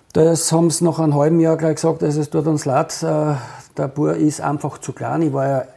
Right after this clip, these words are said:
eher kleinwüchsig, muss ich sagen, also für mein Alter. Und, äh, nur der Zufall wollte es, dass sie gesagt haben, „Ja, wir probieren's.“ Also mein Vater hat nachher den,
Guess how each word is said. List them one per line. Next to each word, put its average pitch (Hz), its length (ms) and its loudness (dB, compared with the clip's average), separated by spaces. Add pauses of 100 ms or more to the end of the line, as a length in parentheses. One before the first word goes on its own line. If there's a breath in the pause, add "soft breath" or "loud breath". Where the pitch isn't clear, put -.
(100)
eher 139 240 0
kleinwüchsig, 131 800 0
muss 131 180 -2
ich 139 100 -8
sagen, 147 260 -2
also 139 320 -4 (540 loud breath)
für 147 180 -2
mein 151 180 0
Alter. 165 520 -2 (520 loud breath)
Und, 151 760 0
äh, 185 300 -14
nur 170 440 2
der 170 180 2
Zufall 196 600 0
wollte 175 380 2
es, 196 320 2
dass 160 160 -4
sie 165 200 -2
gesagt 165 220 -6
haben, 160 120 0
„Ja, 151 220 2
wir 170 100 2
probieren's.“ 156 580 -2
Also 135 140 -6
mein 147 160 0
Vater 175 340 0
hat 165 160 -4
nachher 160 200 -2
den, 160 300 0